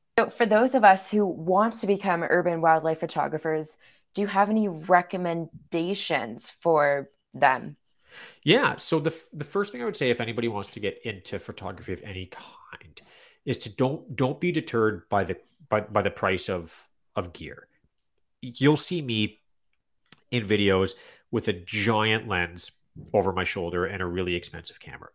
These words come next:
Speaker 2: That's like, it's, it's, that's a lot. Like, that stuff's expensive. Don't look at that and think that's what you need.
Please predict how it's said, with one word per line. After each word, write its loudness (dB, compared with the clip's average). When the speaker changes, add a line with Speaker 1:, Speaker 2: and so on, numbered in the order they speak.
Speaker 2:
That's 0
like, -6
it's, -4
it's, 0
that's 8
a 6
lot. 0
Like, -10
that 4
stuff's 0
expensive. -8
Don't 4
look 6
at -2
that 2
and -10
think -8
that's 0
what 0
you -2
need. -2